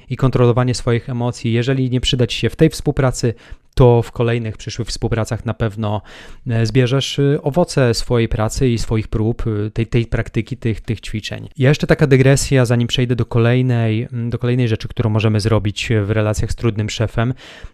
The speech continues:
Ja wiem, że mówię szef, przełożen-, przełożony, kierownik, natomiast pamiętajmy o tym, że to nie musi być szef, to może być szefowa, kierowniczka, menadżerka, bo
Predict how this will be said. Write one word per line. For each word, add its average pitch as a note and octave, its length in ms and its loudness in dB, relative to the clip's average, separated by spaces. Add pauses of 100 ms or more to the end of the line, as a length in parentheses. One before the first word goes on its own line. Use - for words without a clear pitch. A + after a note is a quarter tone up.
(180)
Ja C3 120 4
wiem, D#3+ 140 2
że D3 100 2
mówię A#2 240 2
szef, B2 340 2
przełożen-, A#2 760 0
przełożony, A#2 640 0
kierownik, A#2 640 0 (280)
natomiast B2 520 0
pamiętajmy C3 480 2
o B2+ 120 -2
tym, C3 200 -4
że B2 120 -2
to B2+ 120 -4
nie B2 100 0
musi B2 180 -6
być A2+ 120 -6
szef, - 160 -6
to A#2 100 -2
może A#2+ 160 0
być A#2 180 -4
szefowa, A2 580 0 (180)
kierowniczka, A#2 840 0 (320)
menadżerka, A#2+ 840 0 (320)
bo A#2 560 2